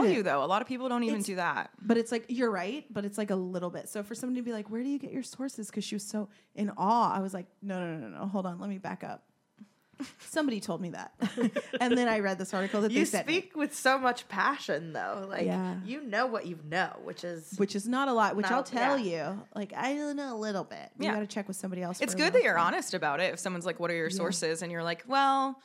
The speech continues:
Speaker 1: you know,
Speaker 2: Yeah.
Speaker 1: I just kinda dip my toe in the pool. I'm not."
Speaker 2: Have you ever dated a dumb dude?
Speaker 1: I would say no, but I also think that everyone is intelligent in their own way. I think even
Speaker 2: Yeah.
Speaker 1: people who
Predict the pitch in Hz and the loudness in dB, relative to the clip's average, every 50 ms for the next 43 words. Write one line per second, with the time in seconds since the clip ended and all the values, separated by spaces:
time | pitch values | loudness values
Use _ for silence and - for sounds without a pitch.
0 | - _ - 196 196 - 196 202 233 262 285 - 370 269 214 - - - - 147 | -20 _ -4 -2 2 2 4 2 2 0 -2 -4 -4 -4 -2 -4 -4 -6 -6 -8
1 | - - 175 156 151 139 139 143 - 156 139 131 131 143 165 170 170 165 156 147 | -6 -4 -4 -4 -4 -6 -8 -10 -6 -6 -6 -4 -4 -4 -4 -4 -4 -4 -4 -4
2 | 147 - - - - _ _ - - 269 269 285 294 330 381 320 277 226 226 254 | -6 -8 -12 -16 -20 _ _ -6 -2 0 0 0 0 0 0 2 2 2 2 2
3 | 247 262 208 175 - 196 185 180 180 180 180 170 175 156 143 143 180 196 240 220 | 0 0 -2 -2 -2 -2 -2 -2 -2 -2 -4 -2 -2 0 0 0 0 -2 -4 -8
4 | - _ _ _ _ _ _ _ _ _ _ _ _ _ _ _ _ _ _ - | -12 _ _ _ _ _ _ _ _ _ _ _ _ _ _ _ _ _ _ -20
5 | - - - - - - - - 294 415 466 466 466 - 226 208 196 180 175 175 | -20 -20 -20 -20 -8 0 4 4 6 6 4 2 2 0 -2 -2 0 2 2 2
6 | 175 185 196 190 196 185 196 190 208 233 226 269 247 - 220 180 175 - 175 - | 4 4 2 2 2 4 4 4 2 2 0 -2 -6 -4 -6 -6 -4 -4 -6 -2
7 | - 151 160 151 165 165 160 151 147 147 - 156 147 - 170 147 147 151 151 165 | -2 -2 -4 -2 -4 -4 -4 -6 -8 -8 -10 -10 -10 -8 -6 -6 -6 -6 -6 -8
8 | 170 180 - - 147 147 151 143 143 135 139 147 143 120 98 147 165 214 226 - | -10 -10 -10 -10 -10 -10 -10 -10 -10 -10 -8 -8 -6 -6 -6 -6 -8 -10 -10 -12
9 | _ _ _ _ _ _ - 190 - 208 196 - 175 170 - 196 185 196 214 220 | _ _ _ _ _ _ -10 -6 -4 -4 -4 -4 -4 -2 -2 -2 -2 -2 -4 -4
10 | 208 170 165 165 165 | -2 -2 -2 -2 -4